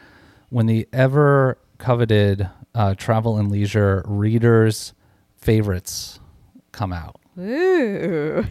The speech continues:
Speaker 1: Are you excited?
Speaker 2: <laughs> I am.
Speaker 1: Are you, so, um, they have several, um, cruise line ship categories. Um, I think there's, like, five in total, but we're, I mean, including, like, river cruises and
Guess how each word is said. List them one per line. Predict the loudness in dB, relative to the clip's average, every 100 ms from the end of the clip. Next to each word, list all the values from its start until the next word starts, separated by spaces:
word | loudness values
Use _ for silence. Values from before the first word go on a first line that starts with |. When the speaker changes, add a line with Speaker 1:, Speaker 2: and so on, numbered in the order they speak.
| -10 -12 -6 -6 -2
Speaker 1:
Are | -2
you | -2
excited? | -6 -8 -6 -2 0 0 0
Speaker 2:
<laughs> |
I | 0 0 0
am. | -2 0 0 0 -2 -4 -6 -10 -6
Speaker 1:
Are |
you, | -6 -4
so, | -2 0 0
um, | 2 2 2 0
they | 0
have | 0 -4
several, | -4 -4 0 0 2 0 -4 -10 -6
um, | -4 -2 -4 -8 _ -6
cruise | -2 0
line | 0 -2 -4
ship | -6 -8
categories. | -6 -4 -4 -6 -6 -4 -4 -6 -8
Um, | -6 -6 -6 -8 -10
I | -10
think | -6
there's, | -4 -4
like, | -6
five | -10 -10 -6 -6
in | -6
total, | -4 -4 -4
but | -4 -8
we're, | -8 -8 -6 -6
I | -4
mean, | -4 -6 -8
including, | -8 -4 -4
like, | -4
river | -6 -6
cruises | -8 -6 -4 -4 -8 -10
and | -12 -14